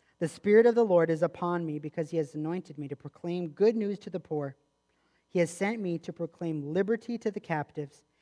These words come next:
and recovering of sight to the blind, to set at liberty those who are oppressed, to proclaim the year of the Lord's favor."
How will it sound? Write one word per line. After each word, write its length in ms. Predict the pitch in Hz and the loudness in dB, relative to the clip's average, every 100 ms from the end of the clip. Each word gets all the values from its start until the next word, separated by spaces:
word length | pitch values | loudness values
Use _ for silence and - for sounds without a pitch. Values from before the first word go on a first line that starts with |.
| _ _ - | _ _ -2
and 80 | 165 | 0
recovering 720 | 165 180 170 196 196 208 226 _ _ _ _ _ _ - | 2 2 2 0 -2 -6 -10 _ _ _ _ _ _ -10
of 140 | 147 | -8
sight 380 | - 175 170 170 | -2 0 0 -2
to 100 | 170 | -4
the 120 | 170 | -2
blind, 520 | 151 147 143 143 135 _ _ | -2 -4 -4 -6 -10 _ _
to 100 | 170 | -8
set 280 | - 214 220 | 0 2 4
at 160 | 185 180 | 2 2
liberty 520 | 175 185 175 - 151 | 2 2 0 -4 -8
those 460 | 135 156 160 170 | -2 2 2 0
who 160 | - 175 | -4 -2
are 200 | 143 143 | -2 -2
oppressed, 560 | 151 - 143 131 - _ _ _ _ _ - | -2 -4 -8 -10 -16 _ _ _ _ _ -12
to 100 | - | -6
proclaim 720 | 151 - 170 175 185 190 196 | -6 -4 -2 0 0 -2 -2
the 100 | 185 | -2
year 420 | 165 143 143 143 - _ _ _ - | 0 0 -2 -4 -10 _ _ _ -8
of 60 | |
the 100 | 143 | -2
Lord's 360 | 147 143 147 147 | -2 -2 -4 -6
favor." 480 | - 139 135 131 | -12 -10 -10 -12